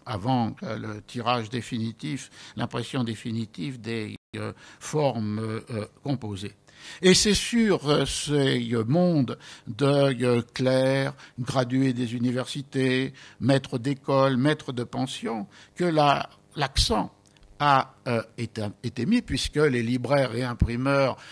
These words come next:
les, euh, enrou-, les enrôlaient ou les embauchaient pour que leurs éditions puissent être considérées comme les plus correctes possibles.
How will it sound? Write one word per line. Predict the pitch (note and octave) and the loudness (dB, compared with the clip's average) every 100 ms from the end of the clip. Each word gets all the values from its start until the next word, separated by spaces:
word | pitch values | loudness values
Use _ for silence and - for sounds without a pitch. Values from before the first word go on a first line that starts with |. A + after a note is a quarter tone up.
| - - | -18 -10
les, | A#2 B2+ B2+ A#2+ A2+ A2 A#2+ | -2 0 2 0 -4 -6 -8
euh, | G#2+ G2+ F2+ F2 G2 G2+ F#2 F#2+ | -8 -8 -12 -14 -16 -14 -12 -10
enrou-, | F#2+ F#2+ G2+ - G2 | -10 -10 -12 -14 -10
les | G#2+ A2 | -6 -6
enrôlaient | G2 C#3+ G3 A3 E3+ - - - | -4 -4 -2 -4 -8 -12 -20 -10
ou | D3 D3 | -2 0
les | A2 C3 | 0 0
embauchaient | B2 G2 G#2 F3 G3+ - | -2 -4 -10 -10 -10 -2
pour | - A3 - - | 2 2 -2 -2
que | D#3 - - - | -2 -2 -10 -6
leurs | C#3 C#3 A#2+ | -2 0 -2
éditions | A2+ G2+ G2 - D3 - - - - - | -4 -6 -10 -8 -6 -6 -8 -20 -20 -10
puissent | B2+ - | -10 -4
être | D3 C#3+ | -6 0
considérées | - F3 - C3 A#2 A2 A#2 C#3+ - - - - | 4 4 2 2 2 2 0 -4 -6 -20 -20 0
comme | C#3 C#3 C#3+ B2 A#2+ A#2+ | 4 4 4 2 0 0
les | A#2 | -2
plus | - C3 C#3+ | -4 -6 -6
correctes | C3+ C#3 C3 C#3 C3+ - B2 | -4 -4 -2 -2 -4 -6 -4
possibles. | A2+ A2+ G#2+ - A#2 A2 | -4 -6 -6 -6 -8 -10